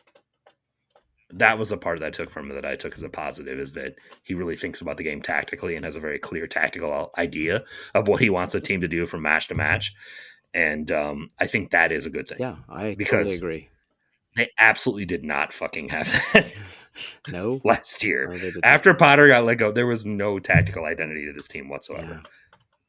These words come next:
Speaker 2: Yeah.
Speaker 1: Uh, so I think that, that, that is actually a positive. So we'll have to see how that works out.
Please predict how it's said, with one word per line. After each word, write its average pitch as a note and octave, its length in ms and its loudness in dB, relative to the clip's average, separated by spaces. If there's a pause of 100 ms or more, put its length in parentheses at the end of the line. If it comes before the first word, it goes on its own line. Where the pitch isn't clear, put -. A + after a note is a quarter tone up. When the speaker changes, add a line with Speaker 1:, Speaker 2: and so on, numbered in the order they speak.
(100)
Speaker 2:
Yeah. D#2 60 -6
Speaker 1:
Uh, C#2+ 480 -6
so D#2+ 440 -4
I G2 100 0
think D3 280 0
that, A2 200 2
that, G2+ 280 6 (200)
that E2+ 340 -2
is D2+ 220 -10
actually C#2+ 320 -10
a C2 60 -8
positive. - 500 -16
So C#2 320 -10 (160)
we'll D#2+ 140 -18
have - 160 -20
to - 100 -18
see - 140 -12
how - 100 -20
that - 100 -20
works - 240 -20
out. - 100 -20